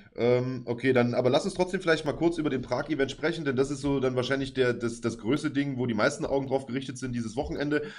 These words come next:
Hauptkampf ist Jan Blachowicz gegen Thiago Santos und ich muss sagen, Thiago Santos, hui! Äh, tut euch einen Gefallen, Leute, falls ihr es noch nicht gesehen habt, schaut mal kurz bei YouTube rein. Die U F C hat den letzten Kampf von Thiago Santos online gestellt als Free Fight, also den kann man sich umsonst reinziehen.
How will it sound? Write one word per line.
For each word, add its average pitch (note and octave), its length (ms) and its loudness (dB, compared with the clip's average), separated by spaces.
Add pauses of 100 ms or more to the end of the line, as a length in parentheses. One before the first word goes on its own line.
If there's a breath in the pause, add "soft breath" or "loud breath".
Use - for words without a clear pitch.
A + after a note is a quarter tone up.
(120 loud breath)
Hauptkampf D3 400 2
ist C3+ 120 -4
Jan C3+ 140 4
Blachowicz C#3 480 2
gegen C3 200 0
Thiago B2+ 260 4
Santos C3 400 4
und B2 100 2
ich B2 100 0
muss A#2+ 120 0
sagen, A#2+ 240 6
Thiago B2+ 260 4
Santos, C#3+ 460 2 (720 loud breath)
hui! G#4 460 12 (260 loud breath)
Äh, - 420 -6
tut G3+ 140 8
euch A3 140 10
einen G#3 60 4
Gefallen, F#3 360 10
Leute, G#3 260 6
falls D#3+ 200 6
ihr - 20 0
es F3 80 0
noch F3+ 60 6
nicht F3 120 0
gesehen D#3+ 300 6
habt, F3 160 2
schaut D#3+ 160 2
mal D#3+ 80 2
kurz E3+ 180 0
bei D3+ 100 4
YouTube F3 400 0
rein. D3 280 4
Die C#3+ 100 0
U D3 60 6
F D3 80 -2
C D3 160 -2
hat D3 100 -2
den C#3+ 100 0
letzten F3 420 0
Kampf C#3 260 4
von C3+ 120 0
Thiago B2 280 4
Santos C3+ 400 2
online D3 260 2
gestellt C#3 340 0
als B2 160 0
Free E3 280 0
Fight, E3 300 6
also C3+ 120 2
den B2+ 140 0
kann C#3 100 -2
man C#3+ 100 0
sich C#3+ 120 -2
umsonst B2 380 -2
reinziehen. D#3 420 -2